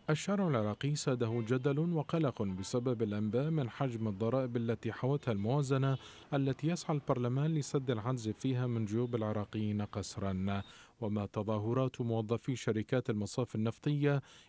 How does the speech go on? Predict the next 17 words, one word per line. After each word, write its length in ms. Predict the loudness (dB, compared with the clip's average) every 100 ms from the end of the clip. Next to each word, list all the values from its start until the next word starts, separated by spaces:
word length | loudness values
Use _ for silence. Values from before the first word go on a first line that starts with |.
| 0
إلا 200 | 2 2
دليل 580 | 4 2 4 2 2 2
على 200 | 0 -2
خطورة 460 | -4 0 2 2 0
فرض 300 | 0 0 0
الضرائب 460 | 0 2 2 2 2
والرسوم 560 | 0 0 0 0 0 2
على 220 | 2 2
الوقود 760 | 2 -2 0 2 2 4 4 2 -4 -20 -8
ورفع 440 | -4 -2 0 0 0
قيمة 400 | 0 0 0 0 -4
سعر 360 | -2 -2 0
برميل 440 | 0 -2 0 0 2
النفط 360 | 0 -2 0
المباع 480 | 0 0 0 0 0
إلى 280 | 0 0 2
المصافي، 800 | 0 0 0 0 0 0 0